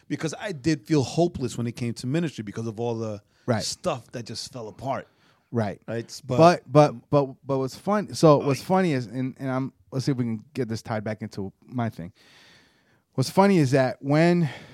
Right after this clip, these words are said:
Speaker 2: and we, and we, and we talk, and we, you know, this is, this is all right. It's all interconnected, right? When we talked about, you know, we're gonna go back to the plan,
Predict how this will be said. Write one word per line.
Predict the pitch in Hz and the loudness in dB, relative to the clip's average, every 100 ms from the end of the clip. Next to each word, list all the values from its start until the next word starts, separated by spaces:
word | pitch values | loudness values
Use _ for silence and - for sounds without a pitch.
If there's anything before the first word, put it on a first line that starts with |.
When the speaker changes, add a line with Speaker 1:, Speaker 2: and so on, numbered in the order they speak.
| - - - _ _ _ - - _ _ _ - | -20 -20 -20 _ _ _ -20 -20 _ _ _ -4
Speaker 2:
and | 131 | 0
we, | 139 | 0
and | 127 143 | 0 0
we, | 143 | 0
and | 143 131 135 | 0 -4 -4
we | 135 | -2
talk, | 151 123 | -2 -2
and | 135 | -4
we, | 135 | -4
you | 143 | -4
know, | 147 147 | -4 -2
this | 165 165 | -4 -6
is, | 180 139 | -8 -8
this | 151 139 | -8 -6
is | 147 | -2
all | 147 131 | 0 0
right. | 135 | -2
It's | 123 - | -4 -4
all | 180 | -4
interconnected, | 156 139 - 127 120 - | -2 -4 -4 -4 -4 -6
right? | 92 107 | -8 -8
When | 92 | -8
we | 113 | -8
talked | 120 156 - | 0 0 0
about, | 135 127 117 117 - | -2 -2 -2 -10 -12
you | 131 | -6
know, | 117 | -4
we're | 110 | -2
gonna | 120 131 | 0 2
go | 117 | 0
back | 110 127 123 | 2 0 -2
to | |
the | 151 | -8
plan, | 160 135 117 123 | -8 -6 -6 -8